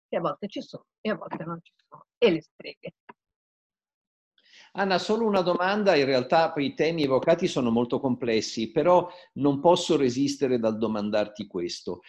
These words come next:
Speaker 2: Lavori, mh, di storici come Ginsburg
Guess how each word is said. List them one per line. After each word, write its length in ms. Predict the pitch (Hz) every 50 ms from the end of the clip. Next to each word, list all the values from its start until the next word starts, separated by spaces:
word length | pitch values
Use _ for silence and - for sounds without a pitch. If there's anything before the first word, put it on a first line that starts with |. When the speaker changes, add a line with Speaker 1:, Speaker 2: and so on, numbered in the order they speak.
| - - _ _
Speaker 2:
Lavori, 720 | 139 151 160 180 208 233 233 220 202 175 - - - -
mh, 300 | - 117 98 123 135 127 123
di 100 | 117 123
storici 680 | - - - 165 156 165 160 147 127 - - 127 -
come 240 | - 143 127 123 113
Ginsburg 720 | 101 110 120 127 127 127 - - 113 120 113 110 101 113